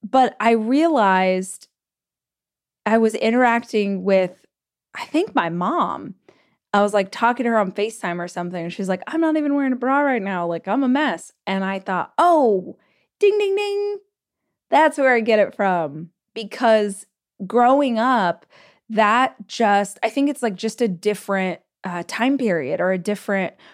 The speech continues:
way of being raised. But growing up, I was definitely conscious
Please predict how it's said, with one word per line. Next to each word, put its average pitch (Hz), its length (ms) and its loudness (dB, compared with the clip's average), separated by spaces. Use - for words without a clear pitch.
way 220 240 4
of 202 120 -2
being 185 300 -2
raised. 208 340 0
But 196 160 -6
growing 220 440 2
up, 220 280 0
I 202 80 0
was 196 220 -2
definitely 190 1080 0
conscious 165 760 -6